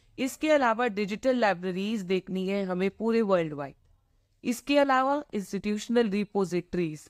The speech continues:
स्टोर हाउस, ये सारा देखना है, नेशनल भी और इंटरनेशनल भी। तो ये एक ऐसी यूनिट जहां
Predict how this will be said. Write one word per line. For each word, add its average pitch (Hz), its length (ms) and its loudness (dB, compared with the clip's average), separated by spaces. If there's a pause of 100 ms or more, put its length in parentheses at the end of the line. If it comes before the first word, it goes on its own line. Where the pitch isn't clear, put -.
स्टोर 214 320 2
हाउस, 165 360 -2 (400)
ये 254 160 2
सारा 208 340 2
देखना 196 360 0
है, 240 100 2
नेशनल 208 520 -2
भी 233 260 -4
और 233 320 0 (440)
इंटरनेशनल 220 880 0
भी। 156 220 -10 (500)
तो 285 220 4
ये 320 140 0
एक 311 100 -4 (160)
ऐसी 285 480 0
यूनिट 262 380 -2
जहां 240 460 2